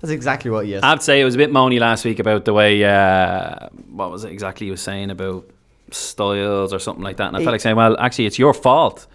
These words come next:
Speaker 2: is the reason why they play that way. It's
Speaker 1: Yeah,
Speaker 2: your
Speaker 1: like
Speaker 2: fault why they play this long ball, negative football."
Speaker 1: People that don't really look at the League of Ireland and go,
Speaker 2: Mm.
Speaker 1: "Oh, Jesus, Cork are something. They play some great football." Cork play
Speaker 2: Yeah.
Speaker 1: shocking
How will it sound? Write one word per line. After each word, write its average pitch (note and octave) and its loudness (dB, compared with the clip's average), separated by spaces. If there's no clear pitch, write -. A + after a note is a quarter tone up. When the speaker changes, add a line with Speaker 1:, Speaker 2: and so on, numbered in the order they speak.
Speaker 2:
is A#2 -4
the A#2+ 0
reason A2+ 0
why A2 0
they G2+ -2
play A#2 4
that G#2+ 4
way. F#2+ 4
It's G#3 4
Speaker 1:
Yeah, E3 6
Speaker 2:
your D3 6
Speaker 1:
like - -4
Speaker 2:
fault C3 4
why A#2 0
they A2 -2
play A2+ 4
this G#2+ -2
long A2 2
ball, G#2 4
negative G#2+ -2
football." G#2+ -2
Speaker 1:
People G3 0
that C3 0
don't E3 2
really C#3+ -2
look A#2+ 0
at A2 -8
the A#2+ -8
League G#2+ -8
of G2+ -8
Ireland G#2 -4
and G#2 -10
go, A2 -2
Speaker 2:
Mm. A2+ -2
Speaker 1:
"Oh, B2+ -4
Jesus, A#2 -4
Cork C#3 -8
are A#2+ -8
something. G#2 -10
They G#2 -8
play C#3+ -4
some A#2 -6
great G#2 -2
football." F#2 -8
Cork F#3 -6
play C3 -2
Speaker 2:
Yeah. G#2 -6
Speaker 1:
shocking G#2+ -4